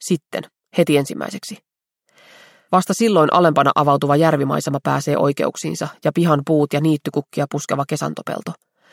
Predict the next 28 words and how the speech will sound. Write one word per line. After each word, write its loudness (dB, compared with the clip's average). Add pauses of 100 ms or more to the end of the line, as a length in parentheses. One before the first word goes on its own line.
(240)
Kaunis 4
vanha 2
liiteri, 0
siellä 2
itse 0
hakkaamani 0
halot, 2 (240)
joilla 0
teen 0
rätisevän 0
tulen -2
takkaan. -10 (800)
Istun 0
takan 4
edessä 2
villasukat 0
jalassa, 0 (160)
kauhtuneet 0
reikäiset 2
villasukat, -2
jotka -6
pitäisi -4
pian -4
parsia. -8 (840)
Tuntuu 0
kuin 0
olisin -2
rakastunut. -6